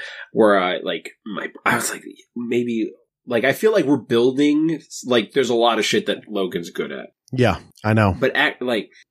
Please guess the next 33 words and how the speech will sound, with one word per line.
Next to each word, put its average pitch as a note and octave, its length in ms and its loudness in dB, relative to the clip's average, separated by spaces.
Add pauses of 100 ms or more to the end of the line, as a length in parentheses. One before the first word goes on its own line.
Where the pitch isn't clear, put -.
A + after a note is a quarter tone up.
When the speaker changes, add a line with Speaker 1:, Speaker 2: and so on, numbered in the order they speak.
Speaker 1:
there's G3 240 0
a G#3 60 2
part A#3 160 0
of B3+ 60 -2
me A3 60 4
that's F3 120 -2
like, D#3+ 180 4
can D3+ 160 0
we F3 80 2
just G#3 160 4
start D#3+ 260 2
with F3+ 140 2
all E3 140 4
three C#3+ 540 2
and C3+ 120 0
then C3+ 100 2
figure D3 320 0
out D3 120 4
if C#3 80 -2
we C#3 80 2
have C3+ 120 2
to C3+ 80 -2
cut - 300 -2
one C3 180 2
later? D3 600 2
<laughs> - 20 -20
Like, - 340 0 (400)
they're G3+ 160 2
all F#3+ 300 4
Speaker 2:
I F3+ 60 2
Speaker 1:
really - 80 2
Speaker 2:
mean, C#3 240 2
Speaker 1:
good. B2 420 0